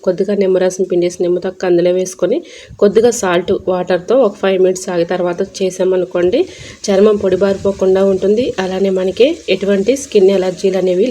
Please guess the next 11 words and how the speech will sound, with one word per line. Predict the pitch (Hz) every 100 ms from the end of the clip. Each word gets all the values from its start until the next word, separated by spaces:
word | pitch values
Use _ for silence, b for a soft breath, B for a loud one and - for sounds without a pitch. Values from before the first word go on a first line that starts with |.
| 175
రాకుండా | 175 170 185 180 170
ఉంటాయండి. | 175 175 175 240 254
ట్రై | 185 175
చేయండి. | 165 170 175 185
ఇంకా | 190 208
నెక్స్ట్ | 208 -
టిప్ని | 175 - 214 208
తెలుసుకుందాం. | 170 - 170 180 370 B B B B B -
గోరింటాకు | 233 254 269 240 208
అప్పటికప్పుడు | 208 196 208 208 214
ఎర్రగా | 190 202